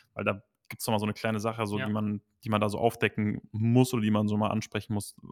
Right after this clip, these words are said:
Speaker 1: was da wirklich sinnvoll ist, ob man auf privater Ebene versteuert oder auf Firmenebene,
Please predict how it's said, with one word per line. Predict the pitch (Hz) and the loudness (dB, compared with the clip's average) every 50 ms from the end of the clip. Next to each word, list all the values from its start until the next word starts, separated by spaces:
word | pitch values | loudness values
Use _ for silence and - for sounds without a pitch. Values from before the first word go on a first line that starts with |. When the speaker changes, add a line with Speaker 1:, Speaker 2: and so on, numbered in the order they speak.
| - - _ | -20 -12 _
Speaker 1:
was | - 107 - - | -4 -4 -4 -2
da | 107 107 107 | -4 -4 -4
wirklich | 110 - - 104 110 | -6 -6 -4 -2 -2
sinnvoll | 117 117 - - 110 | -2 -2 -2 -2 -2
ist, | 107 | -2
ob | 110 110 - | -4 -4 -2
man | 110 | -4
auf | 107 - _ | -4 -4 _
privater | - 104 107 110 107 - - | -4 0 0 0 0 0 -2
Ebene | 107 104 107 107 | -4 -4 -4 -4
versteuert | 107 - - - 107 104 - | -6 -8 -4 -2 -2 0 0
oder | - - - | -2 -4 -4
auf | - | -2
Firmenebene, | - - 135 135 135 135 131 127 123 120 120 117 | 0 0 2 2 0 -4 -6 -6 -4 -4 -4 -4